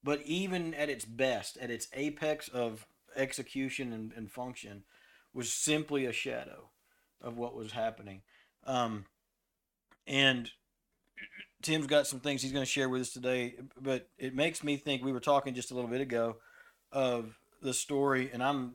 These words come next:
right there in it 'cause that's what I'm teaching on, on Wednesday night, uh, is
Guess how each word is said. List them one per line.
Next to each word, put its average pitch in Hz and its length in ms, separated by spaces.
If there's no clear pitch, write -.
right 120 260
there 120 180
in 117 120
it 110 80
'cause 110 100
that's 110 180
what 117 100
I'm 104 80
teaching 113 360
on, 107 220
on 104 180
Wednesday 110 300
night, 107 380
uh, 110 100
is 110 320